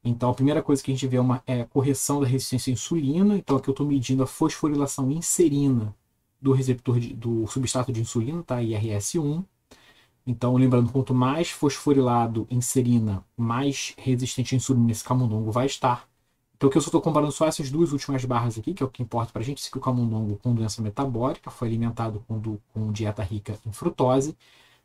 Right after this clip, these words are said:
a fosforilação em serina tá mais alta. Quando eu coloco junto, trato o camundongo com um agonista de P P R delta, você tem uma redução da fosforilação em serina. Então, indica que o camundongo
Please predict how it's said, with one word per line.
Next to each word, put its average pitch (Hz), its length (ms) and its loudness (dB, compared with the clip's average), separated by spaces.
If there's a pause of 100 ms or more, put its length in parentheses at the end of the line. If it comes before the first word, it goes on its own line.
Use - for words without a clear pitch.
(140)
a 123 120 2
fosforilação 131 420 2
em 117 40 2
serina 117 300 0
tá 127 140 0
mais 151 240 -2
alta. 123 420 2
Quando 135 300 2
eu 135 60 4
coloco 123 580 2
junto, 127 420 -2
trato 131 360 -2
o - 20 -6
camundongo 117 560 0
com 117 140 -4
um 113 100 -2
agonista 110 480 -2
de 104 100 -8
P 110 120 -4
P - 100 -8
R 107 180 -4
delta, 110 460 -2
você 110 220 -10
tem 113 60 -4
uma 113 100 -2
redução 120 640 0 (680)
da 123 180 2
fosforilação 123 580 2
em 117 60 2
serina. 139 500 2 (640)
Então, 123 240 0
indica 113 200 0
que 131 60 -8
o - 40 -12
camundongo 120 420 0